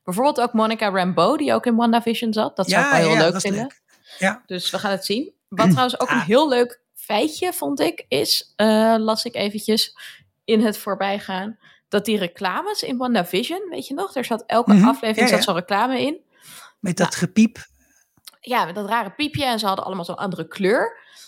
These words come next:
Speaker 2: Ja.
Speaker 1: Inmiddels heeft Kevin Feige, de, eh, regisseur, director van Marvel films, heeft, eh,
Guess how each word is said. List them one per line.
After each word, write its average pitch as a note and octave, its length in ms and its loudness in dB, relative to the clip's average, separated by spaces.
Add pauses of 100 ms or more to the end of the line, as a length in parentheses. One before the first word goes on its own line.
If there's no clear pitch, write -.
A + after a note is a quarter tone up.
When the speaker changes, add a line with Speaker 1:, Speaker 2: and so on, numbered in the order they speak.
(140)
Speaker 2:
Ja. G3+ 120 2
Speaker 1:
Inmiddels D4+ 400 0
heeft B3 220 -2
Kevin A#3 320 -2
Feige, D4 680 0
de, - 80 -4 (340)
eh, F#3+ 280 0
regisseur, G3 840 0
director F3+ 500 -2
van A#3 180 0
Marvel A3 320 -2
films, G#3+ 460 -2
heeft, G3+ 640 -2
eh, F3 220 2